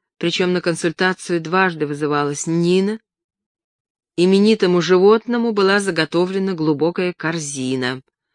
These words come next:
дно которой выслали мягким —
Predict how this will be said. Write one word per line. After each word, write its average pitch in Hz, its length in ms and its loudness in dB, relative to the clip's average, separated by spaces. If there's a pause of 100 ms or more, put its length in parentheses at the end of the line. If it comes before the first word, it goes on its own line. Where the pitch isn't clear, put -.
(260)
дно 170 420 0
которой 220 420 2
выслали 170 520 -2
мягким — 165 760 -2